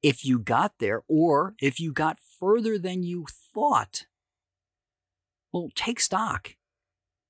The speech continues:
See what worked. Improve upon it. Get even further on that path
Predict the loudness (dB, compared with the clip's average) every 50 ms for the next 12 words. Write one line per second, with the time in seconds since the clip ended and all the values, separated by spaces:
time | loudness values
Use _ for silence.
0 | _ _ _ 2 4 6 6 6 6 6 4 2 2 4 4 4 4 2 0 -2
1 | _ -12 -12 -12 _ _ _ _ _ _ _ _ _ _ _ _ _ _ -2 -2
2 | -2 -2 2 2 2 2 4 2 0 0 0 0 0 0 0 -2 -4 -6 -8 _
3 | _ _ _ _ _ _ _ _ _ _ _ 2 4 4 4 2 2 0 -4 -4
4 | 0 2 2 2 4 4 2 2 2 2 2 2 2 0 -2 -2 0 0 2 2
5 | 2 0 -2